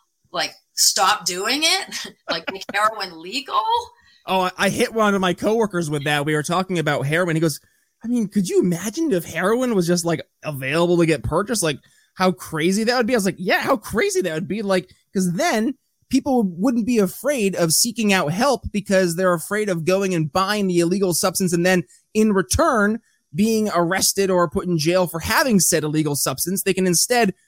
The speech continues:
Speaker 2: say, "Hey, I at least know, number one, that this is gonna be safe. Number two, I, well, I say safe, relatively speaking. I know it's not, s-,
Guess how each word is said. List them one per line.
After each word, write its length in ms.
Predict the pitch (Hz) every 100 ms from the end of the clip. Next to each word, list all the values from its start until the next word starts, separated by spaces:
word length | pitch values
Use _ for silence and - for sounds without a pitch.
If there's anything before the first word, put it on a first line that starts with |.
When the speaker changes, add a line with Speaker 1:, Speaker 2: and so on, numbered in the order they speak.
| -
Speaker 2:
say, 260 | 214 202
"Hey, 260 | 185 262 190
I 100 | 170
at 160 | 175 180
least 260 | 254 -
know, 180 | 196 202
number 240 | 196 185 170
one, 320 | 226 196 185
that 140 | 170
this 120 | 175
is 60 | 165
gonna 160 | 175 160
be 120 | 147
safe. 460 | - 175 147 160
Number 220 | 170 160 160
two, 400 | - 320 220 240 _ _ -
I, 160 | 170 -
well, 200 | 156 143
I 20 |
say 160 | 156
safe, 360 | 135 - 156 135 143
relatively 560 | 151 247 254 214 180 180
speaking. 360 | - 190 147
I 60 | 147
know 140 | 175
it's 100 | 160
not, 140 | 165 156
s-, 260 | - -